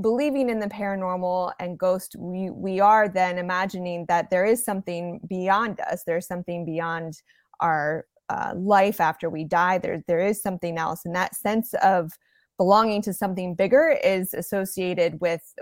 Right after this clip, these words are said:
um, n-, not being as afraid of death. So in terror management theory research, looking at, um, peop-, different people's worldview, if you have a sense that there is something after, uh,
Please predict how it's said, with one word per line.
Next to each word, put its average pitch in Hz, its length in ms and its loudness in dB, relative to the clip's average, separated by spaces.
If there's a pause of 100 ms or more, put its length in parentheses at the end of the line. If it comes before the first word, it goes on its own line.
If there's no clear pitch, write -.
um, 170 460 -4 (800)
n-, 208 120 -2 (140)
not 208 280 0 (100)
being 208 300 0 (100)
as 190 200 2
afraid 180 380 0
of 160 160 -6
death. 156 280 0
So 175 240 0
in 175 120 -4
terror 190 260 0
management 180 520 -4
theory 180 240 0
research, 175 560 -2
looking 185 420 -4
at, 175 300 -4 (440)
um, 170 480 2 (100)
peop-, 202 240 0 (100)
different 185 320 0
people's 180 360 -2
worldview, 170 640 4
if 180 120 -4
you 185 140 -2
have 190 280 2
a 190 80 2
sense 180 440 -6
that 160 320 -2
there 180 160 4
is 190 160 0
something 185 400 -2
after, 247 600 0 (380)
uh, 185 200 4